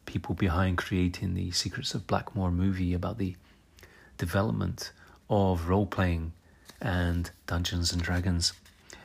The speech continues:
And he, he rightly pointed out the importance of this, uh, issue, because right in the top left-hand corner, it reads,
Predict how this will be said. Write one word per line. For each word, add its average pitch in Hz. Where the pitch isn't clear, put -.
And 110
he, 156
he 107
rightly 107
pointed 95
out 95
the 95
importance 95
of 85
this, 82
uh, 95
issue, 87
because 117
right -
in 107
the 95
top -
left-hand 104
corner, 95
it 117
reads, 95